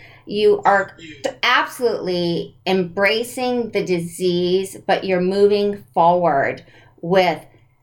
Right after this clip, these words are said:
Speaker 1: the positive moments. But we all, even when we're all trying to be really positive, we do have the moments that we crash. And we do need to care for ourselves, like you mentioned.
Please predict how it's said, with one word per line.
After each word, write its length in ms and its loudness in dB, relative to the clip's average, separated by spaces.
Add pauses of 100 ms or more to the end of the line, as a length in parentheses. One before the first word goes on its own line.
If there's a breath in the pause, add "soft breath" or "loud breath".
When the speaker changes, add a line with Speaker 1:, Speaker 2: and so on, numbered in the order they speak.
(140)
Speaker 1:
the 280 0
positive 720 2
moments. 460 0
But 120 -4
we 180 0 (120)
all, 640 2
even 320 2
when 200 2
we're 180 0
all 360 4
trying 280 -4
to 80 -2
be 300 0
really 260 0
positive, 600 0
we 160 -2
do 200 -2
have 200 0
the 60 0
moments 400 -2
that 140 -2
we 120 -4
crash. 540 -4 (840 loud breath)
And 460 2
we 220 -2
do 120 0
need 200 2
to 160 -10
care 280 0
for 120 -2
ourselves, 460 0
like 200 0
you 120 0
mentioned. 680 -4